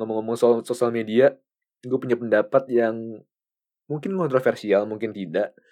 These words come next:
Eh, mungkin ada beberapa yang setuju, mungkin ada yang enggak. Tapi gua percaya bahwa pacaran itu tidak harus dibawa ke sosial media. Maksudnya gimana? I mean, satu pacaran,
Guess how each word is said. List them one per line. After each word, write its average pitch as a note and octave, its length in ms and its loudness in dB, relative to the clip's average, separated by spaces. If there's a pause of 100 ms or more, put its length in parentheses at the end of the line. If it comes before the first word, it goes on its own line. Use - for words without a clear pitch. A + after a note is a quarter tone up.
(420)
Eh, A2 220 4
mungkin G#2+ 360 -4
ada A2 80 2
beberapa G2+ 320 0
yang G2 160 -4
setuju, A2 560 -4
mungkin F#2+ 280 -12
ada F#2+ 120 -4
yang G2 160 -10
enggak. B2+ 320 4 (200)
Tapi D#3+ 360 -6 (480)
gua C#3+ 240 2
percaya C3+ 400 2
bahwa A2+ 240 2
pacaran A2 400 -2
itu A2+ 160 -6
tidak A#2+ 320 -4
harus G#2+ 280 -6
dibawa G2+ 360 -2
ke G#2+ 160 -6
sosial F#2 320 -6
media. F2 400 -6 (800)
Maksudnya G#2 420 -8
gimana? G2 520 -2 (420)
I A2 160 -6
mean, G#2+ 300 -8 (680)
satu A2+ 320 0
pacaran, G#2+ 540 0